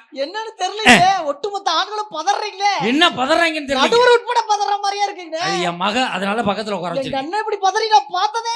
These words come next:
Speaker 1: இல்லையே.
Speaker 2: என் மக, அதனால பக்கத்துல
Speaker 1: ஓகேண்ணே,
Speaker 2: உட்கார வச்சிருக்கேன்.
Speaker 1: ஓகேண்ணே, ஓகேண்ணே.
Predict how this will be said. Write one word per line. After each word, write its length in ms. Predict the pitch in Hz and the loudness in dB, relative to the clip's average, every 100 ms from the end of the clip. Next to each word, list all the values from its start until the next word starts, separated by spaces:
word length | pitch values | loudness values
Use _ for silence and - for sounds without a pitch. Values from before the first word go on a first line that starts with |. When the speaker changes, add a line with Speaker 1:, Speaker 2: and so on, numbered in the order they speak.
| 466 | 0
Speaker 1:
இல்லையே. 260 | 170 180 | 2 4
Speaker 2:
என் 60 | 175 | 6
மக, 280 | 226 247 294 | 6 8 4
அதனால 400 | - 208 220 226 | 2 -2 -2 0
பக்கத்துல 20 | |
Speaker 1:
ஓகேண்ணே, 520 | 269 392 415 403 302 | 2 4 4 2 2
Speaker 2:
உட்கார 0 | |
வச்சிருக்கேன். 360 | 277 359 359 277 | 4 2 2 0
Speaker 1:
ஓகேண்ணே, 140 | 254 | 4
ஓகேண்ணே. 300 | 196 131 - | 4 4 -6